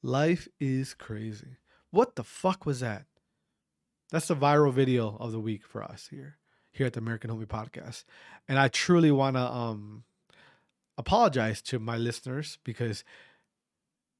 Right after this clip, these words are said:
and even some of you who are watching on YouTube, I wanna apologize to you guys because I had to put you through that. And I know you've probably seen that video multiple times on the internet. And I wanna apologize for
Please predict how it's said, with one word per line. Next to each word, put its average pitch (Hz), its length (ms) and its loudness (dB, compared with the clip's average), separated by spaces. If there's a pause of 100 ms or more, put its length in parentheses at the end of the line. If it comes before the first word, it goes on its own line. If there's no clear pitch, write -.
and 151 100 6
even 156 440 2 (120)
some 151 300 0
of 156 40 6
you 151 140 6
who 143 80 4
are 139 100 4
watching 147 300 2
on 143 120 0
YouTube, 123 420 -4 (180)
I 131 40 -6
wanna 127 140 -2
apologize 135 540 2
to 120 100 -12
you 117 60 -10
guys 123 300 -6
because 123 420 -4 (800)
I 147 80 4
had 160 180 4
to 139 60 2
put - 300 0
you 123 100 -14
through 120 180 -12
that. - 200 -12 (140)
And 143 120 4
I 143 100 8
know 147 120 6
you've 156 180 4
probably 143 240 2
seen 143 260 -2
that 139 140 -2
video 131 280 0
multiple 127 460 -6
times 123 280 -8
on 123 80 -6
the 123 60 -14
internet. 147 420 -6 (1600)
And 131 100 -2
I 131 60 4
wanna 131 180 2
apologize 135 600 2
for 120 580 -2